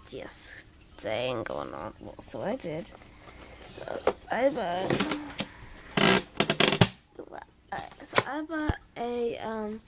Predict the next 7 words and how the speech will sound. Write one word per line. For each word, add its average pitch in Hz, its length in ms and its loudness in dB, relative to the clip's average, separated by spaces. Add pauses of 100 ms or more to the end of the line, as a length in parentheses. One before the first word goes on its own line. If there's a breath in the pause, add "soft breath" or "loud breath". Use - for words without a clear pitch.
(880 loud breath)
five 269 1300 8
subject 226 880 0
college 220 680 -4
ruled 185 280 4
notebook 175 680 -2
with - 260 -6
two 220 200 -2